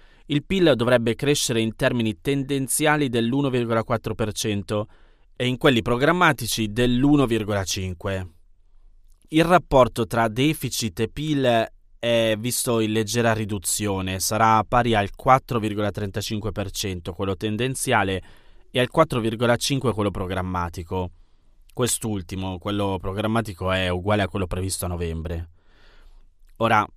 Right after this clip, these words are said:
giusto per, eh, ricordarcelo, il deficit è la differenza tra le entrate dello Stato, quindi le tasse, semplificando,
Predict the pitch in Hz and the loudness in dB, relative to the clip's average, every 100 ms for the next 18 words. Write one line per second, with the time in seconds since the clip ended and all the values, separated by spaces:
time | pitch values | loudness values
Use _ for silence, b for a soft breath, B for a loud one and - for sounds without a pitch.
0 | - - - 117 - 104 113 107 101 98 | -20 -18 -8 -6 -4 -2 -2 0 0 0
1 | 95 92 - 104 - 107 101 107 101 - | -2 -4 -8 -10 -6 -4 0 0 0 -4
2 | 104 107 117 117 110 95 107 - 110 107 | -2 -2 0 -2 -2 -6 -8 -6 -2 -2
3 | 104 107 - 120 120 113 104 107 104 104 | -2 -4 -2 -2 -2 -4 -2 0 0 -2
4 | 104 120 110 98 95 101 - - 117 98 | 0 0 0 -4 -4 -4 -2 4 4 4
5 | - 90 107 92 95 92 92 - 110 95 | -2 -6 -6 -4 -6 -6 -6 0 2 2
6 | - - 90 87 90 85 95 104 - 104 | -2 -6 -8 -8 -10 -10 -8 -8 -4 -2
7 | 92 90 | -2 -6